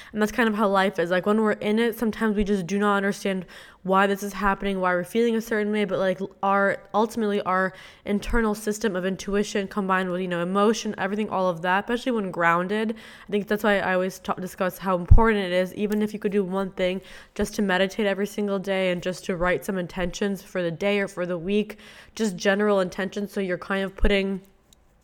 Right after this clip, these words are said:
the sail on your ship of where you're headed. I think that is so, so vital. Um, but because then you, you, you later begin to understand the, the certain things that were happening. And so the more you violate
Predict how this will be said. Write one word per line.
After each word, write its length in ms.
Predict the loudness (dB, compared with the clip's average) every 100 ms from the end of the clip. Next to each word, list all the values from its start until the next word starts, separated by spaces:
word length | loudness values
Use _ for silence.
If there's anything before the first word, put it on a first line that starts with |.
| _ -20 -12
the 120 | -6
sail 380 | -6 -2 0 2
on 160 | 2 2
your 140 | -2
ship 260 | -2 -4 -2
of 160 | -2
where 100 | 0
you're 160 | 0 -2
headed. 540 | -4 -4 -2 0 -2 -6 -18 -14 -2
I 40 |
think 120 | 2
that 80 | 4
is 140 | 2
so, 280 | 0 2 2
so 240 | 2 0 0
vital. 600 | 2 2 4 4 2 -2 -18 -20 -8 0
Um, 360 | 2 2 0 -4
but 520 | 0 4 4 2 -4
because 320 | -2 2 2
then 300 | 2 2 0 -2
you, 600 | -2 2 4 6 4 0 -6 -20 _ _ _ _ _ _ _
you, 140 | 0
you 180 | 4 4
later 260 | 6 6 4
begin 220 | 4 2
to 80 | 2
understand 680 | 0 -4 -4 -2 -2 -4 -4
the, 100 | -4
the 380 | -4 -2 0 0
certain 320 | -2 -2 -2
things 200 | -4 -2
that 120 | -2
were 100 | -2
happening. 440 | 0 -2 -2 -4 -6
And 80 |
so 260 | -2 -2 -2 -4 -18 -12 -2
the 80 | 0
more 260 | 2 2
you 160 | 4 2
violate 680 | 2 2 2 2 0 -2